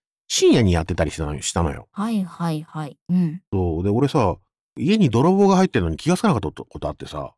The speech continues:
Speaker 2: えー！うん。
Speaker 1: <laughs> そう。
Speaker 2: <laughs>
Speaker 1: エフワンとか夢中で見てて、
Speaker 2: うん。
Speaker 1: で、ヘ-、ヘッドホンつけてレース見てるから。
Speaker 2: あー、そっか。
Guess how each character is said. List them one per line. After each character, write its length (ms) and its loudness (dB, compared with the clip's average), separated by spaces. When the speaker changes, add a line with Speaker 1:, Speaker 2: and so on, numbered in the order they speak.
Speaker 2:
え 60 0
ー！ 40 4
う 200 4
ん。 40 6
Speaker 1:
<laughs> 220 2
そ 260 2
う。 40 -2
Speaker 2:
<laughs> 240 -6
Speaker 1:
エ 40 4
フ 100 4
ワ 100 4
ン 40 0
と 100 0
か 120 2
夢 140 -2
中 140 0
で 100 2
見 100 2
て 100 0
て、 340 -8
Speaker 2:
う 180 4
ん。 40 4
Speaker 1:
で、 80 4
ヘ-、 180 2
ヘ 140 0
ッ 80 -2
ド 140 4
ホ 100 4
ン 40 -2
つ 80 -8
け 100 0
て 120 -2
レ 120 2
ー 20 0
ス 120 -2
見 80 0
て 100 -2
る 80 -4
か 100 -4
ら。 300 0
Speaker 2:
あ 640 -6
ー、 40 -10
そ 160 -10
っ 20 -14
か。 560 -6